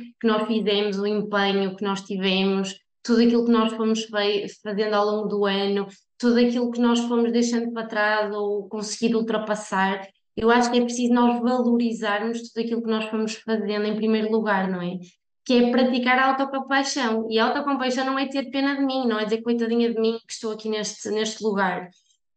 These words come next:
É sim, é falarmos com cuidado, é falarmos com amor, é falarmos connosco como falaremos com o nosso melhor amigo. Se nós estamos tão disponíveis, né, para ajudar os outros, para ajudar a família,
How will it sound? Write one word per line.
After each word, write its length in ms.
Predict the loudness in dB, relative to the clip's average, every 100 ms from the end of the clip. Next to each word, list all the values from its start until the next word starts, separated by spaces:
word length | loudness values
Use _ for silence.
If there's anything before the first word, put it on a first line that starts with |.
| _
É 100 | 0
sim, 220 | 2 2 0
é 60 |
falarmos 460 | 2 4 4 2 0
com 180 | -2 0
cuidado, 580 | 0 2 4 4 4
é 80 | 0
falarmos 500 | -2 -2 -2 0 0
com 120 | -2 -2
amor, 520 | 0 0 0 0 -2
é 280 | -2 -2 -2
falarmos 440 | -2 0 2 0
connosco 380 | -2 0 0 -2
como 180 | -8 -6
falaremos 380 | -4 -2 -2 -4
com 100 | -4
o 40 |
nosso 260 | -4 -2 0
melhor 180 | 0
amigo. 480 | 2 2 2 -2 -8 -14 -20 -20 _ -18
Se 200 | 0 4
nós 200 | 4 2
estamos 360 | 4 4 4
tão 220 | 2 2 2
disponíveis, 560 | 0 -4 -4 0 0
né, 220 | 2 0
para 140 | 0 -2
ajudar 300 | 0 0 -2
os 140 | -4
outros, 360 | -2 0 -2 -4
para 240 | -6 -4
ajudar 220 | -2 0
a 60 | 0
família, 580 | -2 -2 0 0 0